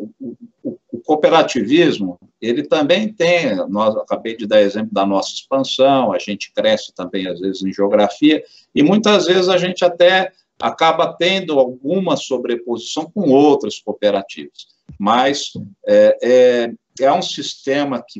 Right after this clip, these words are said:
vem com essa cultura, com esses, com esse propósito, e isso traz uma maturidade. Então, a gente já lida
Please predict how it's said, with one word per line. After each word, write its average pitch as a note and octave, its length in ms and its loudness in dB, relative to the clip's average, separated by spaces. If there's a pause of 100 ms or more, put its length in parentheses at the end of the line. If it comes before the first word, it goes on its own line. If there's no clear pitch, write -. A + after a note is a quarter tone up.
vem C#3+ 240 -2
com A#2 160 -6
essa - 380 -6
cultura, A#2 720 0
com G2+ 140 -2
esses, - 440 -6 (540)
com A#2 80 0
esse - 180 0
propósito, A#2+ 920 2 (440)
e A#2 300 0
isso - 300 -2
traz E3 320 2
uma E3+ 160 -2
maturidade. E3 920 0
Então, C3+ 300 -2
a C3+ 60 2
gente D#3 300 -8
já F3 240 -2
lida C#3+ 460 -4